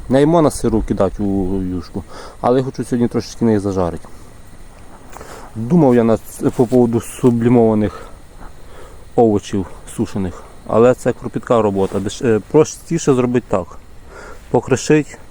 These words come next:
потерти. Можна чи на тертушечку, чи, м, кухонним комбайном. І все це підсолити, щоб воно не псувалося.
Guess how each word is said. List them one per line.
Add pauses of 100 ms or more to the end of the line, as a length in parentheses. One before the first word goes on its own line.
(500)
потерти. (1200)
Можна
чи
на
тертушечку, (240)
чи, (1500)
м, (880)
кухонним
комбайном. (1600)
І (180)
все
це
підсолити,
щоб (200)
воно
не
псувалося.